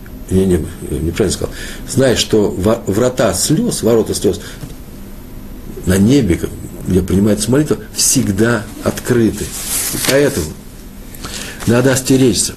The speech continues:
Прежде чем обидеть слабого, того, кто плачет, даже если нам кажется, что мы, нужно остерегаться, даже если м-, нам кажется, что эти слабые не правы. В чем дело? Почему? Потому что в первую очередь будут взвешены ваши дела.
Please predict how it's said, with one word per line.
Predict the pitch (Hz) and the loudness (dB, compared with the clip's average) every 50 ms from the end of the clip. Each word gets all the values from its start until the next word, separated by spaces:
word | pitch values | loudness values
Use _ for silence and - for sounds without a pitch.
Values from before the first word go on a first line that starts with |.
| - | -2
Прежде | - 131 135 127 127 - | 2 2 2 4 2 2
чем | 127 120 | 2 2
обидеть | 123 117 117 127 123 117 107 - | 2 4 4 4 2 2 0 -2
слабого, | - - - 127 131 151 175 170 147 131 110 101 107 120 135 151 - - - - - - - | -4 0 2 2 4 4 2 2 2 2 4 2 2 2 0 -4 -8 -14 -18 -20 -20 -8 -2
того, | - 107 98 95 | 2 2 2 2
кто | 87 - 101 | 2 0 -2
плачет, | 92 92 - 107 131 165 190 175 185 - 123 - - - - - - - - - - - - - | -2 0 2 2 4 4 2 2 0 0 -2 -2 -2 -8 -14 -18 -16 -16 -14 -14 -14 -14 -6 -2
даже | 104 113 113 113 | 2 2 4 4
если | 110 - - 117 | 2 2 2 2
нам | 110 107 | 2 2
кажется, | - 117 110 104 - - | 2 2 0 0 -2 -4
что | - - 113 | -2 2 2
мы, | 104 104 104 - - - 110 101 - - - - - | 4 4 4 2 0 -2 -6 -6 -6 -6 -8 -4 0
нужно | 117 120 123 117 120 | 2 2 4 4 4
остерегаться, | 113 - - 113 113 107 98 - 98 | 2 2 2 2 2 2 0 0 0
даже | 107 104 107 | 2 2 2
если | 101 101 104 | 2 2 2
м-, | 104 104 104 - - - - - - - - - - - | 0 0 0 -4 -8 -8 -8 -8 -10 -12 -16 -18 -12 -4
нам | - - 214 107 | 0 2 2 2
кажется, | 98 - 147 151 151 - - 123 107 - - - | 2 2 2 2 2 2 0 -2 -2 -2 -8 -10
что | - - - 113 | -4 2 4 4
эти | 107 104 - | 4 4 2
слабые | - - 107 107 107 104 98 92 87 - | 0 0 0 2 4 4 4 2 2 2
не | 95 101 101 95 | 2 2 2 2
правы. | 92 - - 95 87 82 80 - - - - - - - - | 0 -2 0 0 0 0 -2 -4 -8 -8 -10 -10 -10 -10 -4
В | - | 0
чем | - 160 175 175 | 2 4 4 4
дело? | 117 98 85 85 104 110 78 73 - - | 4 4 4 2 0 0 -4 -6 -8 -6
Почему? | - 110 - 113 90 80 78 - - - - - - - - - - - - | -4 -2 0 2 2 2 0 -4 -6 -6 -6 -6 -6 -6 -8 -10 -12 -4 -2
Потому | - 92 113 117 123 120 | 2 2 4 4 4 4
что | - - 107 | 4 2 0
в | - | 0
первую | - - 151 135 123 120 - - | 0 2 4 6 6 6 4 4
очередь | - 170 170 - 113 98 | 2 2 2 2 0 0
будут | 95 98 113 104 92 | 0 0 0 0 2
взвешены | 95 92 90 104 123 127 - - 110 107 95 101 - | 0 2 4 4 4 2 2 2 2 2 0 0 0
ваши | - 101 98 113 104 90 - - 85 | 2 2 4 4 2 2 0 -2 0
дела. | 80 87 80 78 76 | 2 2 2 2 0